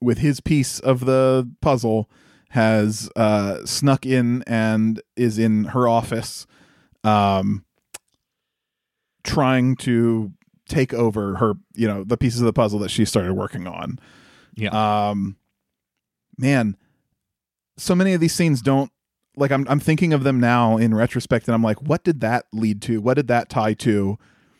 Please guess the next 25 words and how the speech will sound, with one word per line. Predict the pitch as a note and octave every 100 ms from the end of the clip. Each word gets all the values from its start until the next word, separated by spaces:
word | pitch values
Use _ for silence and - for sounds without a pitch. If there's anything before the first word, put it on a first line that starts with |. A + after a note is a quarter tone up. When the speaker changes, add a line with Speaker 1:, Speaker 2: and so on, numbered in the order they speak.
| _ - -
Speaker 1:
There | A2+ C3+
is | C#3+
a | D#3+
moment, | E3+ B2 B2+ D3 - _ -
and | C3+
I, | B2+ C3+
I |
think | C3+ E3
it | F3+
just | D3
does | D#3+ C#3+
nothing. | C#3 E3 B2+ A2+ C#3 - _ _ _ _ -
Um, | C3+ B2+ B2
he | A#2+ C3+
argues | C#3+ D#3 F3
with | G3+
Tara | F#3+ F#3 E3
Reid, | C3+ A#2+ A#2
the, | A2+ A2+
uh, | A2+ G#2 G#2+
the | F#2+
guy | A2 A#2+
from | C3+
the | C3
boat, | A#2 G#2 G2+